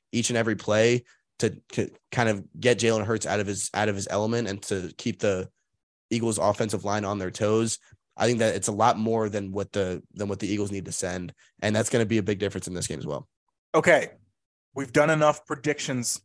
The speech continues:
Speaker 2: or what? No, <laughs> we actually haven't even done our predictions. We've done enough previewing. We've done enough an-, an-, analysis. We've done enough deep dive to now is time. Now is the time for our official Super Bowl predictions,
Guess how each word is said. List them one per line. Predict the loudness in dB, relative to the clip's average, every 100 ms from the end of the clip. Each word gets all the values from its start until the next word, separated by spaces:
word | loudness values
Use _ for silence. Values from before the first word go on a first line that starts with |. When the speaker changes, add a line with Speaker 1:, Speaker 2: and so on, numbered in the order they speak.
| _ 2
Speaker 2:
or | 4
what? | 4
No, | 0 -4 -6 -2
<laughs> | -2 0
we | 2
actually | 2 2 4
haven't | 4 4
even | -2
done | -2 -2
our |
predictions. | -4 -8 -14 -12 -10 -10 -10 -2 4
We've | 4
done | 6 4
enough | 6 4 0
previewing. | 4 4 6 4 4 -2 -12 -20 2
We've | 4 6
done | 6 6
enough | 6 4 2
an-, | 0 2 2 4
an-, | 2 2
analysis. | 2 2 0 -2 -4 -6 -14 -6
We've | 2
done | 4 6
enough | 4 2
deep | 0 0 4
dive | 4 4 2 -4
to | -6 -2
now | 0 4 4 4 0 -2 -12 -14
is | -12 -10
time. | -8 -2 2 2 0 -6 -4
Now | 0 2 0
is | -4
the |
time | -4 -2 -2 -4
for | -2 -2 0
our | -2 -2 -2 -6
official | 2 4 4 0
Super | -2 0
Bowl | -2
predictions, | -4 -2 -2 -2 -4 -4